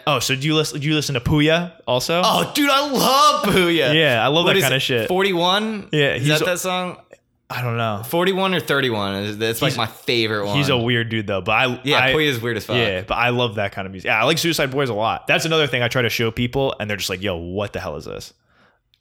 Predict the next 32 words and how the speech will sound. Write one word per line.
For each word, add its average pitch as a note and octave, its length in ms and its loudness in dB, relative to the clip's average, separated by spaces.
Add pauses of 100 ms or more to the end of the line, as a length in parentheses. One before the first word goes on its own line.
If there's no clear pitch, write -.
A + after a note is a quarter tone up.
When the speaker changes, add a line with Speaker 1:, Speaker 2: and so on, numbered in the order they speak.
(380)
Speaker 2:
Yeah, C#3+ 520 -2
I, - 140 -6 (140)
I, C3 280 -2
I C3+ 120 0
think G#3 240 -4
I've, B3+ 240 -2
I've D3 240 -2 (280)
laid D#3 280 -2
down E3 180 0
some C#3+ 240 -6 (220)
pretty F3 180 -4
good D3 260 -2
ones. G2+ 280 -6
Speaker 1:
Oh, A2 60 -2
there's C#3 140 -6
some G#2+ 140 -10
good E2 140 -10
ones. D#2+ 260 -14 (220)
I G#2 80 -2
like D3+ 320 0
the C#3 80 -2
ones D3+ 180 0
I B2 120 2
knew. E3 200 0
I A2 120 0
all A#2 140 0
like, A2 240 0
I G#2+ 100 -6
like G#2+ 280 -2
them. A1 140 -20
So - 240 -12 (260)
Speaker 2:
Yeah. C3+ 380 -2